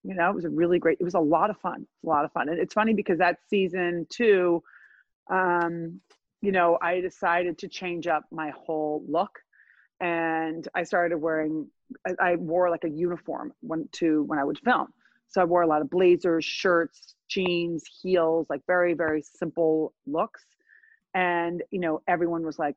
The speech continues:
"Fashion icon." Like, they were just going crazy about the way that I dressed. And it was just really, um, fascinating to see, you know, t-, television, like, six months later, boom, you can see if your fans like you.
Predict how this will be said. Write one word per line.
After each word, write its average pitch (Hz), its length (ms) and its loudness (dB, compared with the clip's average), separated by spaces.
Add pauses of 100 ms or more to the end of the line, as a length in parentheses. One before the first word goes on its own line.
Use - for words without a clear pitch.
"Fashion 277 320 -4
icon." 269 800 -2
Like, 160 280 -2
they 175 100 -2
were 170 80 -2
just - 180 -14
going 160 200 -2 (280)
crazy 170 520 4
about 147 360 2
the 170 80 -2
way 147 200 0
that 143 140 -2
I 143 140 0
dressed. 160 460 0
And 160 80 0
it 156 40 -2
was 170 120 -4
just - 220 -2
really, 180 420 6 (560)
um, 156 400 0 (120)
fascinating 170 600 0
to - 160 -16 (100)
see, 156 400 0 (560)
you 190 100 -8
know, 156 240 -4 (480)
t-, - 80 -20 (160)
television, 202 440 -2
like, 165 180 -6
six - 220 -14
months 208 160 -6
later, 175 240 2
boom, 202 160 2
you - 100 -6
can 165 140 -10
see - 120 -4
if 175 80 2
your 170 100 -6
fans 165 260 -6
like 175 180 -2
you. - 80 -10